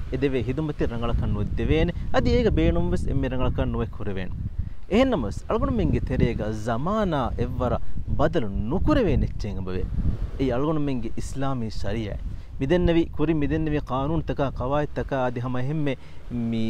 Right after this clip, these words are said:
ඔෆීස් තක ආයි තවලීමි නිසාම් තක කි මි අලගොඩ මින් අබිල්ලය හදා මි නිසාම් තකෙන් මි. මිෆද එච්චිස් තකි මි අලගොඩ මින්ගේ ජමානා එව්වරන් අලගොඩ මින් බදල් කුරි විදා නෙච්චි. එහෙන්නම අලගොඩ මින්ගේ ඉස්ලාම් දීන් මි ශරියේ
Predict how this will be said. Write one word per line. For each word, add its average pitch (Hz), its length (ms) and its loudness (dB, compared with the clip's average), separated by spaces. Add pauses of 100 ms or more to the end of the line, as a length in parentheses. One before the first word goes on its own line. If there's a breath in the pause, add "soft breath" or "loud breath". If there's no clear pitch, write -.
(120)
ඔෆීස් 151 320 2
තක 135 220 0
ආයි 135 220 2
තවලීමි 131 500 0
නිසාම් 143 320 -2
තක 143 200 2
කි 143 120 0
මි 139 100 -2
අලගොඩ 247 260 -2
මින් 247 200 -2
අබිල්ලය 160 400 -2 (280 loud breath)
හදා 131 340 2 (240)
මි 120 200 0 (100)
නිසාම් 107 320 0
තකෙන් 98 300 0
මි. 92 140 -4 (380 loud breath)
මිෆද 208 340 2
එච්චිස් 170 260 -2
තකි 147 380 -2
මි 147 160 2 (120)
අලගොඩ 123 320 -2
මින්ගේ 120 380 -2
ජමානා 110 560 -4
එව්වරන් 117 400 -4
අලගොඩ 120 300 -4
මින් 113 120 -2
බදල් 113 240 -4
කුරි 113 200 -4
විදා 117 220 -4
නෙච්චි. - 360 -8 (300 loud breath)
එහෙන්නම 120 400 2 (320)
අලගොඩ 135 240 -2
මින්ගේ 127 280 -4
ඉස්ලාම් 123 580 -4
දීන් 214 360 -2 (280)
මි 120 120 -4
ශරියේ 160 480 0